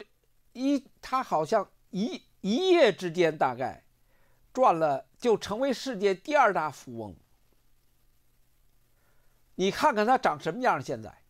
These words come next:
你说那是人，还是中国人说的，“那背后是妖精”吧？不开玩笑。所有这些在正常人的生命眼睛里看到都是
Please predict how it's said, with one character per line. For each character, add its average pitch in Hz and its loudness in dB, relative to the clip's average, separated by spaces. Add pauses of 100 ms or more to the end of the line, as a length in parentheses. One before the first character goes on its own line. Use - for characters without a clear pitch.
(960)
你 185 0
说 277 6
那 277 6
是 180 0
人， 277 6 (840)
还 202 2
是 196 -4
中 247 -6
国 202 6
人 202 0
说 190 2
的 147 2 (420)
，“那 202 -6
背 208 0
后 202 0
是 175 -6
妖 233 4
精” 170 -8
吧？ 90 -16 (1700)
不 175 -4
开 190 2
玩 214 4
笑。 196 2 (1900)
所 320 6
有 208 8
这 220 4
些 202 2 (440)
在 214 4
正 285 -2
常 202 0
人 170 0
的 180 2
生 254 -4
命 208 -4
眼 127 -4
睛 180 0
里 117 -8 (420)
看 220 2
到 170 4
都 226 -4
是 196 -10